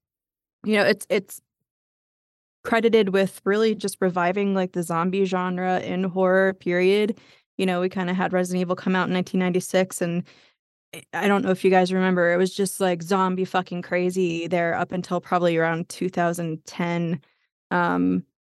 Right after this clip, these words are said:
you know, and carried through with The Walking Dead. It's, it stands the test of time. I don't think it's going anywhere, and I think they're gonna keep reworking it and putting out new titles, and,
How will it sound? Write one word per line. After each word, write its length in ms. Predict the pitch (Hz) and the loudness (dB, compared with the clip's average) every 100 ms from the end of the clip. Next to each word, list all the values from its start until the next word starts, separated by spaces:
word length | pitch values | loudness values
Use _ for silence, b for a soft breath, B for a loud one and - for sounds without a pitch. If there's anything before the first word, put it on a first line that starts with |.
| _ | _
you 120 | - 185 | 2 2
know, 160 | 165 | 4
and 140 | 160 175 | 0 -2
carried 360 | - 180 170 - | 0 0 0 0
through 180 | 180 175 | 0 0
with 120 | 175 | -2
The 100 | 175 | -4
Walking 460 | 165 165 - 170 | -2 -2 -4 -6
Dead. 400 | 165 180 160 160 - _ _ _ _ _ _ _ | 0 2 0 -2 -8 _ _ _ _ _ _ _
It's, 340 | 214 202 - - | -2 -2 -6 -4
it 140 | 208 | -4
stands 280 | 196 220 208 | 0 0 0
the 60 | 202 | 0
test 280 | 202 196 - | 2 0 0
of 80 | 190 | -4
time. 340 | 202 190 185 | 0 2 2
I 80 | 185 | 2
don't 200 | 190 185 | 0 -2
think 160 | 185 | -2
it's 140 | 190 - | -2 0
going 340 | 185 185 185 | 2 2 2
anywhere, 500 | 180 170 175 175 175 | 0 -4 -4 -2 0
and 100 | 180 | 0
I 40 | 180 | -2
think 240 | 196 185 | -4 -6
they're 100 | 175 | -4
gonna 160 | 180 180 | -2 -2
keep 320 | - 185 - | -2 -4 0
reworking 540 | 180 185 175 175 180 175 | 2 4 2 2 0 0
it 300 | 175 175 175 | 0 0 0
and 380 | 175 175 170 - | -2 -2 -4 0
putting 260 | 185 185 | 2 4
out 120 | 175 - | 2 0
new 140 | 175 | -2
titles, 600 | - 175 165 160 170 170 | -2 -4 -2 0 -2 -4
and, 340 | 170 170 170 | -4 -4 -4